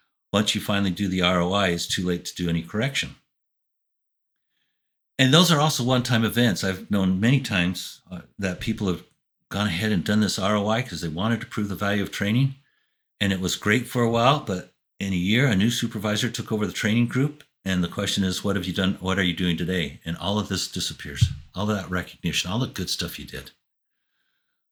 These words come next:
So I said, "Okay, let me apply the fact that I am now dealing with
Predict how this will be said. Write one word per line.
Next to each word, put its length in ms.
So 100
I 40
said, 300
"Okay, 300
let 160
me 80
apply 680
the 100
fact 360
that 160
I 160
am 160
now 160
dealing 400
with 340